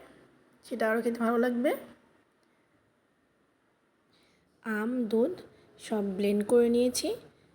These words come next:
তো ব্লেন্ডার থেকে ব্লেন্ডারের জারটা নামিয়ে নিয়ে জারের মুখটা খুলে এখন আমি একটা চামচ দিয়ে নেড়ে চেড়ে নিচ্ছি। এর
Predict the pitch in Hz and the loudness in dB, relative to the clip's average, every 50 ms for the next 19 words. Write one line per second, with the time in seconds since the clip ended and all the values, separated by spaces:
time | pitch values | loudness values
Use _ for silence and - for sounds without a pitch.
0 | _ _ _ _ _ - 247 220 196 190 185 190 196 196 214 220 220 - - 233 | _ _ _ _ _ -10 -8 -6 -4 -2 -2 -2 -2 -2 -2 -4 -4 -4 -4 -4
1 | 233 - 302 311 285 233 208 202 202 202 208 208 214 220 214 214 233 226 220 - | -2 -2 -2 -2 -2 -2 -2 -2 0 0 0 0 0 0 0 0 -2 -4 -4 -4
2 | - 247 254 359 - - - - _ _ _ 214 208 202 202 202 202 208 220 233 | -6 -6 -6 -8 -10 -16 -20 -20 _ _ _ -8 -8 -6 -4 -2 -2 0 0 0
3 | 240 247 262 294 427 453 - - - _ _ _ _ _ 233 220 214 202 185 208 | 0 -2 -2 -2 -4 -6 -8 -12 -20 _ _ _ _ _ -8 -6 -4 -2 -2 -2
4 | 202 208 214 220 220 220 - - 262 262 269 - 254 262 294 294 262 226 220 - | -2 -2 -2 -4 -4 -6 -6 -8 -8 -8 -6 -6 -6 -4 -4 -4 -4 -6 -6 -6
5 | - 208 208 208 208 208 214 226 220 220 240 233 233 247 214 208 208 208 220 220 | -4 -4 -2 -2 -2 0 -2 -2 -2 -4 -6 -6 -4 -4 -4 -4 -2 -2 -2 -2
6 | 214 214 254 269 349 453 440 - - _ _ _ _ _ _ _ - 214 214 208 | -2 -2 0 0 0 -2 -4 -8 -14 _ _ _ _ _ _ _ -8 -6 -4 -4
7 | 208 208 208 233 226 233 233 233 240 240 233 - - 294 269 233 214 | -4 -2 0 0 2 2 2 2 0 -2 -4 -6 -6 -4 -2 -2 -4